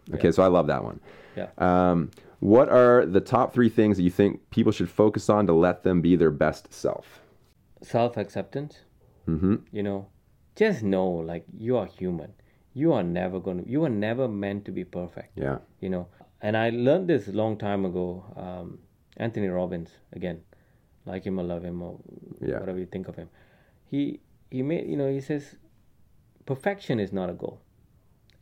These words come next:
Speaker 1: Excellence is."
Speaker 2: Right.
Speaker 1: You know, and I've always stuck to that. Like, there are times when I'm doing something and I'm like, "Am I trying to be perfect here?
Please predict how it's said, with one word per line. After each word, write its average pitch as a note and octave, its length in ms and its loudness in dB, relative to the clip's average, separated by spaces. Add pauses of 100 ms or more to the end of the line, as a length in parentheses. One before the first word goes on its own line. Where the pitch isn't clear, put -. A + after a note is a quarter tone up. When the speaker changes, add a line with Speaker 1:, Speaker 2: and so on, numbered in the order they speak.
Speaker 1:
Excellence G2+ 580 -6
is." - 240 -18 (280)
Speaker 2:
Right. - 220 -8 (420)
Speaker 1:
You G#2 100 -8
know, F#2 200 -6 (580)
and G#2+ 600 -4
I've A2 220 -8
always D3 520 0
stuck - 280 -6
to G#2 100 -4
that. F#2+ 160 -8
Like, F#2+ 260 -6 (240)
there G#2+ 120 -4
are G#2+ 40 -6
times B2 320 -4
when G#2+ 100 -4
I'm F#2+ 160 -4
doing G#2 160 0
something B2 240 -4
and A#2 80 -4
I'm G2+ 80 -4
like, G2 220 -6
"Am - 160 -8
I G#3+ 80 -2
trying A3+ 220 -2
to F#3+ 60 4
be B2+ 60 2
perfect G2 440 -6
here? F#2+ 200 -10